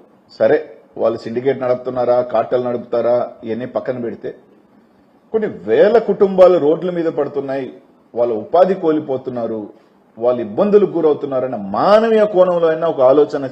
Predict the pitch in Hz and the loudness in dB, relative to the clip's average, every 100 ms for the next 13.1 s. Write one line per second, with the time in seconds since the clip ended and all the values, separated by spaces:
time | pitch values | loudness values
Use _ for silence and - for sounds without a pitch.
0 | 123 113 139 120 117 110 107 123 101 104 | -4 -4 -2 -2 -4 -10 -6 -6 -6 -10
1 | _ _ _ _ _ _ _ _ _ - | _ _ _ _ _ _ _ _ _ -12
2 | 107 139 165 165 170 160 135 - _ _ | -10 -8 -8 -10 -10 -10 -10 -18 _ _
3 | _ _ _ - 104 127 - 151 127 117 | _ _ _ -8 -2 -2 0 0 2 2
4 | 170 175 156 156 143 - - - _ _ | 2 0 0 0 0 -2 -8 -20 _ _
5 | _ _ _ 110 123 131 127 120 113 113 | _ _ _ -12 -8 -6 -4 -4 -6 -10
6 | 98 104 104 104 104 82 80 76 _ _ | -8 -8 -8 -8 -8 -8 -16 -18 _ _
7 | _ _ _ _ _ _ _ _ _ _ | _ _ _ _ _ _ _ _ _ _
8 | - 147 180 190 190 165 - - - _ | -2 2 6 6 6 4 0 -14 -20 _
9 | _ _ _ _ _ _ _ - 127 147 | _ _ _ _ _ _ _ 2 4 6
10 | 175 175 175 165 156 151 131 143 156 156 | 2 4 2 2 2 2 2 2 2 2
11 | 135 131 127 123 135 127 123 131 - _ | -2 -2 -4 -4 -10 -10 -10 -12 -20 _
12 | _ _ _ _ _ _ - 101 131 160 | _ _ _ _ _ _ -14 -2 2 4